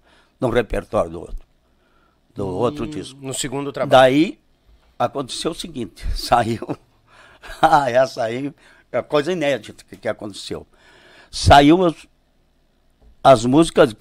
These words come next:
Speaker 1: as mesmas músicas dos dois lá do, do L, era o L-, L P, não?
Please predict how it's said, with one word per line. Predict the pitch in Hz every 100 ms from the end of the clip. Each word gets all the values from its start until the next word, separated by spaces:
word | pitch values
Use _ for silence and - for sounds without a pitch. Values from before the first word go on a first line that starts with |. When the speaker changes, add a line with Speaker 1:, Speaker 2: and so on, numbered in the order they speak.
| - 131 107
Speaker 1:
as | 107
mesmas | 123 123 160 180 123
músicas | 117 131 - 156
dos | 175
dois | 151 170
lá | 165 139
do, | 143 147
do | 131 131 -
L, | 117 101 120 113
era | 104 107
o | 101
L-, | 98 95
L | - 104 98
P, | - 139
não? | - -